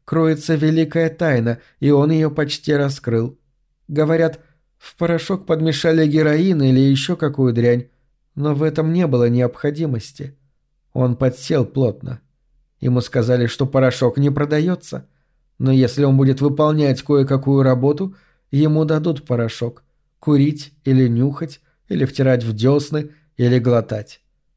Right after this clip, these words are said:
Иногда ему поручали грязную работу, за которую никто не брался. Иногда просто унижали его, может, заставляли есть собачье дерьмо из канавы. Может, убивать. Что угодно,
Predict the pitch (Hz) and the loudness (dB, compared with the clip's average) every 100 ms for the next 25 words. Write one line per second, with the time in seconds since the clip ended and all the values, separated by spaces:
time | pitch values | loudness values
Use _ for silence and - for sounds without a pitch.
0 | _ _ 165 185 190 214 202 180 170 170 | _ _ -2 0 0 0 2 0 0 0
1 | 160 - 165 165 151 160 151 156 165 170 | 0 0 2 2 2 2 2 0 0 0
2 | 170 180 127 110 123 127 135 139 135 135 | 0 0 0 -2 0 0 2 2 2 0
3 | 135 127 131 131 120 110 135 135 _ - | 0 0 2 2 0 -2 -8 -12 _ -20
4 | - - 147 160 165 180 185 - 185 185 | -16 -4 -2 0 -2 -2 -4 -2 0 2
5 | 180 135 139 127 123 123 131 135 _ _ | 2 2 4 4 4 2 0 -4 _ _
6 | _ 196 160 135 139 139 139 143 147 143 | _ -4 -2 0 -2 0 2 4 4 4
7 | 139 143 143 147 139 135 - 147 151 156 | 4 2 0 0 0 0 0 0 2 0
8 | 131 113 - 127 117 113 120 135 _ _ | 0 -2 -4 -4 -4 -4 -8 -14 _ _
9 | _ _ 165 196 220 220 180 120 120 135 | _ _ -4 -2 -2 -2 0 0 0 -4
10 | - _ _ _ - - 233 214 135 123 | -14 _ _ _ -20 -2 0 2 2 2
11 | 117 127 | 2 -2